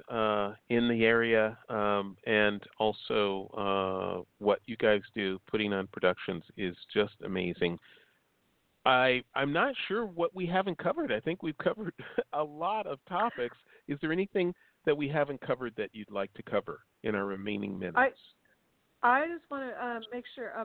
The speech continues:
Speaker 2: Mark, it's always nice to give sponsors a little love. Do you have any sponsors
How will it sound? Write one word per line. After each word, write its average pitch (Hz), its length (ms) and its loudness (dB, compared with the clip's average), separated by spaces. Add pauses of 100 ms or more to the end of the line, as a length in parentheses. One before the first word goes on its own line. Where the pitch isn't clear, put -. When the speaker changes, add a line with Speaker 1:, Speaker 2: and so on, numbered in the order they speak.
(140)
Speaker 2:
Mark, 220 280 -2
it's 214 220 -8
always 233 280 -2
nice 226 240 -6
to 226 40 -14
give 202 200 2 (100)
sponsors 185 500 0
a 196 60 4
little 180 300 0
love. 180 300 4 (120)
Do 214 60 -6
you 214 360 2
have 214 360 4
any 214 400 0 (460)
sponsors 214 540 4